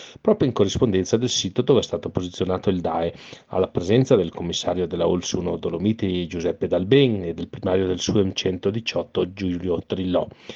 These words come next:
Erano presenti anche il sindaco Livinallongo, Leandro Grones, e il presidente della Pordoi S P A Giacomo Crepaz, insieme ad una rappresentanza del C D E e del collegio sindacale della società stessa. All'invito del direttore della società Giampaolo Solatroi ha risposto una delegazione del soccorso alpino di Vinalongo guidata dal capostazione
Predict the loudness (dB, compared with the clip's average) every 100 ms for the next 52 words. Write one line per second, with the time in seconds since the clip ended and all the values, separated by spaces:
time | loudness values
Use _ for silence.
0 | -18 -20 -8 2 6 6 4 2 2 0
1 | -2 -4 -4 -4 -4 -4 -4 0 4 6
2 | 6 2 0 -2 0 4 6 6 2 0
3 | 0 0 2 2 2 2 2 2 2 2
4 | -2 -2 0 0 0 0 0 -2 -2 -2
5 | 2 4 6 4 0 0 0 -2 -2 -6
6 | -20 -18 -2 2 4 4 2 -2 0 0
7 | 2 0 0 0 0 2 4 4 4 0
8 | 0 0 0 0 -2 -2 -2 -4 -4 -4
9 | -6 -8 -6 -6 -4 0 2 0 -2 -10
10 | -14 -20 -20 -20 -20 -14 0 4 4 4
11 | 4 6 6 4 2 2 0 2 6 6
12 | 6 2 -2 -4 -6 -2 -2 0 -2 -2
13 | 0 0 0 4 4 6 6 6 4 0
14 | -2 -2 0 -2 -2 -4 -4 -4 2 4
15 | 4 2 -2 -4 -2 -2 -2 -2 -2 -4
16 | -4 -2 4 4 4 0 0 0 0 -2
17 | -2 -2 -2 -2 -4 -2 0 -2